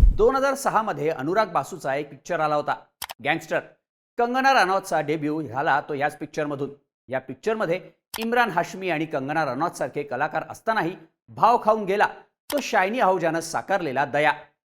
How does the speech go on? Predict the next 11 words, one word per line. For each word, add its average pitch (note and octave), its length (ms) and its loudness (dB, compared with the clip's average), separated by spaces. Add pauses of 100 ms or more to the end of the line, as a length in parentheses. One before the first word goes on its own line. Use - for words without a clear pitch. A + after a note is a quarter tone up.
(220)
या B2 120 -6
पिक्चरमधला D#3 640 -4
दया E3+ 280 2 (500)
प्रेम B3+ 280 2
आणि G#3+ 180 -2
निष्ठा F3+ 400 -2 (400)
या C4+ 80 2
दोन B3 300 4
गोष्टींमध्ये F#3 580 -2
अडकलेला E3 460 0
असतो. D#3 240 -2